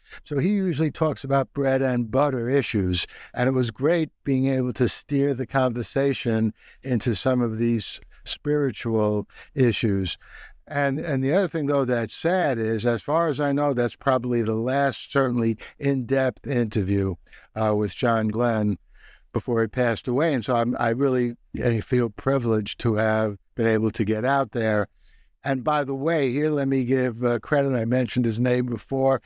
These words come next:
He'll be thrilled that he's men-, being mentioned so much in this interview. My old friend Joel Iskowitz had previously been out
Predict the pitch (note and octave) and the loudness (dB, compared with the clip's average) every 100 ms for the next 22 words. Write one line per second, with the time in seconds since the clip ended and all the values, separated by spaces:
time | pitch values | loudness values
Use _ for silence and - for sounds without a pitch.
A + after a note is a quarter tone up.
0 | - - C3+ A#2+ - C3+ B2+ A2+ A2 A#2 | -8 -2 0 0 0 0 2 2 0 2
1 | B2+ A#2 - A#2+ A2+ A#2+ B2 - A#2 - | 2 0 -2 -2 0 0 0 -2 -2 0
2 | A#2+ A2+ A#2+ A#2 A2+ A2 G#2+ C#3 B2+ A#2 | 0 2 0 0 0 0 0 0 0 0
3 | A#2+ G#2+ - - - B2 B2 C#3 D3+ D3+ | 0 -2 -10 -16 -8 -2 0 0 0 -2
4 | A#2+ - D3 C#3+ A#2 C#3 C#3 C3+ - F3 | -4 0 0 0 0 0 0 -2 0 0
5 | - - A#2 A2+ G#2 - - - - C#3+ | 0 -2 2 2 -2 -10 -16 -16 -2 0
6 | A#2 - F3 A#3 A#3 G3+ D#3+ - D#3 D3+ | 0 -2 -2 0 0 0 -2 -2 0 0
7 | C#3 B2+ D#3+ F3+ D3 C3 C3 | -2 0 0 0 0 0 0